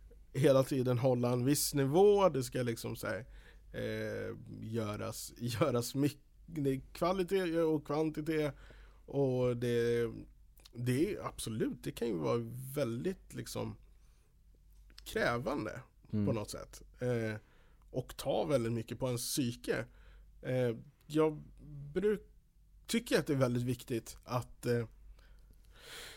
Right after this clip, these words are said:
Speaker 1: jag tycker att det är väldigt viktigt att, se, nu gjorde jag om här, så nu, men jag, jag gjorde det lite svårt så att det, nu går det inte riktigt att klippa, <laughs> klippa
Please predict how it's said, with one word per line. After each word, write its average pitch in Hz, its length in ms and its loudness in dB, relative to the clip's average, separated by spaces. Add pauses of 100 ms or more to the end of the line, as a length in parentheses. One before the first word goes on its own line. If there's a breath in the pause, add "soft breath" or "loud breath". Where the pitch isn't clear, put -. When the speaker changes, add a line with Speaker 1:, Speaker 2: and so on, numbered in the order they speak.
(280 loud breath)
Speaker 1:
jag 175 200 4
tycker 254 260 4
att - 60 2
det 165 80 6
är 147 40 8
väldigt 139 300 6
viktigt 139 500 0
att, - 360 -4 (200)
se, 330 280 2
nu 165 220 4
gjorde 214 260 2
jag - 180 2
om 131 280 6
här, 120 240 0
så 131 160 0
nu, 151 320 6
men 165 220 8
jag, 170 240 10
jag 180 240 10
gjorde 185 180 10
det 175 60 8
lite 151 240 6
svårt 151 280 4
så 143 60 4
att 127 100 0
det, 147 200 6
nu 151 220 6
går 147 160 6
det 135 60 6
inte 120 140 -2
riktigt 120 300 -4
att 120 80 -6
klippa, - 500 12
<laughs> - 0 -
klippa 185 720 10